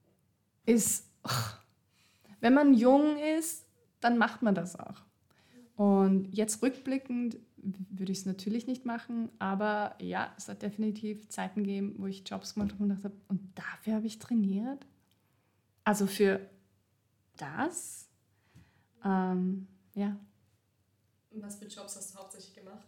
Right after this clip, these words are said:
Speaker 2: So quasi auf Bühnen oder Musikvideos oder?
Speaker 1: Ja, also generell war das meiste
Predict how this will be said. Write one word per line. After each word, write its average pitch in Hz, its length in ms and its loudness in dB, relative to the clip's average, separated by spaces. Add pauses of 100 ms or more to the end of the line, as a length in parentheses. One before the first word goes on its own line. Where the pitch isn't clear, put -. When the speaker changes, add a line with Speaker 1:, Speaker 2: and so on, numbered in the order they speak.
Speaker 2:
So 190 400 -20
quasi 185 340 -18 (220)
auf 196 140 -20 (260)
Bühnen 220 440 -4
oder 190 200 -20
Musikvideos 208 960 -18
oder? 190 300 -18 (460)
Speaker 1:
Ja, 208 360 4
also 202 320 2
generell 226 720 0
war 196 160 0
das 208 260 -4
meiste 240 1000 -4